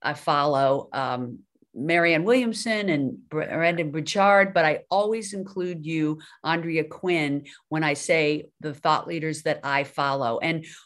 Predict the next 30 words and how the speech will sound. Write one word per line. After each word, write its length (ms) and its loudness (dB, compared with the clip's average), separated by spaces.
when 200 0
I 160 4
first 380 0
was 120 -6
invited 540 0
to 100 -10
your 220 -2
workshop, 640 -2
I 140 2
was 140 -4
like, 260 -4
"Oh, 300 2
another 360 -2
workshop. 560 -2
Okay, 500 2
I'm 160 -2
gonna 200 -4
go 300 4
'cause 200 -8
I 60 2
met 280 2
you 80 2
and 140 2
I 40 2
really 300 0
liked 420 -2
you." 200 2
And 100 0
I'm 120 -2
like, 200 0